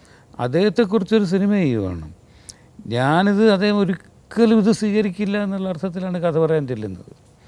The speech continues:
കാരണം അന്നത്തെ ഇവിടുത്തെ വലിയ മുന്തിയ പ്രൊഡ്യൂസറായിട്ടുള്ള അപ്സര ഫിലിംസിലെ ഹെൻറി ഫെർണാണ്ടസ്, അയാൾ, ആ, പിന്നെ അദ്ദേഹം പ്രൊഡ്യൂസർ, അതിൻ്റെ നിർമ്മാണ ചുമതല വഹിക്കുന്നത് പി എ ലത്തീഫ്.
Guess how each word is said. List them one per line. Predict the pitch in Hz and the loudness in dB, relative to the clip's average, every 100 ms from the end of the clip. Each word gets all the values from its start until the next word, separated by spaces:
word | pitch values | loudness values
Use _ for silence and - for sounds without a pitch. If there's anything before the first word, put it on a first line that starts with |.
| - - - - _ - | -20 -20 -20 -20 _ -10
കാരണം | 139 156 | -4 -2
അന്നത്തെ | 151 175 170 196 196 | 0 -2 -2 -2 -4
ഇവിടുത്തെ | 180 180 175 170 | -4 -6 -4 -4
വലിയ | 180 175 165 | -4 -4 -6
മുന്തിയ | 175 165 165 | -6 -4 -4
പ്രൊഡ്യൂസറായിട്ടുള്ള | 160 160 170 151 170 160 160 | -4 -4 -4 -4 -4 -4 -4
അപ്സര | 156 - 165 170 | -4 -4 -6 -4
ഫിലിംസിലെ | 156 156 147 160 156 170 - - - - | -6 -8 -8 -8 -6 -8 -10 -20 -20 -8
ഹെൻറി | 147 151 165 165 | -4 -2 -2 -2
ഫെർണാണ്ടസ്, | 151 147 151 147 135 170 175 _ _ _ _ _ _ _ _ - - - - - - - | -2 -4 -4 -6 -6 -10 -12 _ _ _ _ _ _ _ _ -20 -20 -20 -20 -20 -20 -14
അയാൾ, | 160 147 151 | -10 -8 -8
ആ, | 127 151 | -8 -8
പിന്നെ | 143 151 143 139 135 127 - | -6 -4 -2 -2 -4 -6 -10
അദ്ദേഹം | 139 147 147 | -2 0 0
പ്രൊഡ്യൂസർ, | 139 135 147 160 160 170 - - - - - | 0 0 -2 -2 -4 -6 -12 -20 -20 -20 -10
അതിൻ്റെ | 139 147 147 | -4 0 0
നിർമ്മാണ | 143 143 135 156 160 | 0 -2 -2 -2 0
ചുമതല | 156 - 156 147 147 151 | -4 -6 -8 -4 -2 0
വഹിക്കുന്നത് | 139 135 147 143 127 | 0 -2 -4 -4 -6
പി | 123 | -8
എ | 120 139 | -4 0
ലത്തീഫ്. | 143 123 135 127 151 | 0 -2 -4 -6 -8